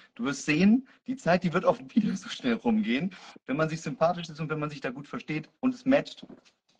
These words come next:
dann wird das, äh, eine ganz entspannte Zeit und dann guckt man gar nicht auf die Uhr. Ich will noch mal ganz kurz erklären, wo ich dich oder wie ich dich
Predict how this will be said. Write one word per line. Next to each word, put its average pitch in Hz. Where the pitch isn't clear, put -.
dann 110
wird 123
das, 117
äh, 113
eine 107
ganz 123
entspannte 117
Zeit 107
und 107
dann 107
guckt -
man 95
gar 85
nicht 78
auf -
die -
Uhr. 95
Ich 233
will 170
noch 208
mal 180
ganz 180
kurz 175
erklären, 139
wo 123
ich 165
dich -
oder 120
wie 165
ich -
dich -